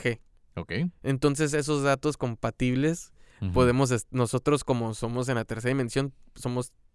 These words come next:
Speaker 1: tres D, <laughs> y, y a veces la frecuencia de ellos, por estar en la cuarta, sexta, lo que sea, que todavía no
Speaker 2: Ujú.
Speaker 1: sup-, sabemos qué,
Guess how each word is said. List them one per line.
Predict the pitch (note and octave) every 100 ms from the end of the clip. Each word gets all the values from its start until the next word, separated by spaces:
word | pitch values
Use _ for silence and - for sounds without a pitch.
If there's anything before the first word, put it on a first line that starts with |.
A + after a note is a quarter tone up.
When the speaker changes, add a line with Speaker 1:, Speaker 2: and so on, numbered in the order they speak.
| _ -
Speaker 1:
tres | - A#2+ A#2+
D, | B2+ C#3 G#3+ - - - - _ - -
<laughs> | -
y, | D3+ C3
y | A#2
a |
veces | A2+ C3
la | C3
frecuencia | A2+ A2+ A2+ B2+
de | B2 A#2
ellos, | B2 C3 C3
por | A#2+
estar | A#2 - A2+
en | A#2
la |
cuarta, | G2+ A#2 - A2+
sexta, | - A2 A#2
lo | A2
que | A2
sea, | A#2 A#2+
que | -
todavía | G#2 F#2+
no | F2+
Speaker 2:
Ujú. | F2
Speaker 1:
sup-, | D#2+ -
sabemos | A2+ A#2 C3
qué, | -